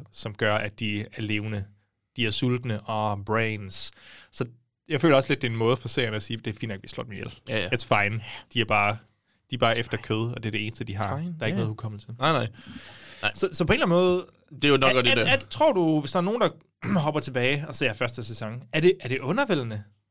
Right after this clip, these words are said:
Speaker 1: Også med The Last of Us nu, når den er kommet ud, og der er nogle forskellige typer zombier der. Er det undervældende på et zombie-niveau at se, øh, første sæson?
Speaker 2: Nej, det synes jeg egentlig ikke, for jeg synes, der nogle gange, altså, det er jo, det er jo hyggeligt langt hen ad vejen, det er det med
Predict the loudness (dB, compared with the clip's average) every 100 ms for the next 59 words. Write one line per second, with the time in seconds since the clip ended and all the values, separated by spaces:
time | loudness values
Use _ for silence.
0 | -2 -2 0 -2 -2 0 0 0 0 0
1 | -2 -4 -2 -2 -4 -4 -6 -4 -4 -4
2 | -4 -4 -6 -10 -14 -18 _ -20 -12 -6
3 | -2 0 0 -4 -6 -4 -4 -4 -4 -2
4 | -2 0 -2 -2 -2 0 -2 -2 -6 -6
5 | -4 -2 -2 -4 -8 -4 -4 -4 -2 0
6 | 0 -2 -8 -10 -12 -12 -14 -14 -18 _
7 | _ _ _ -20 -20 -12 -8 -6 -6 -6
8 | -4 -4 -4 -4 -6 -2 -2 -2 -4 -4
9 | -2 0 0 0 0 -2 0 0 0 -4
10 | -4 -2 -2 -2 -2 -2 -2 -4 -4 -4
11 | -4 -6 -6 -6 -4 -6 -6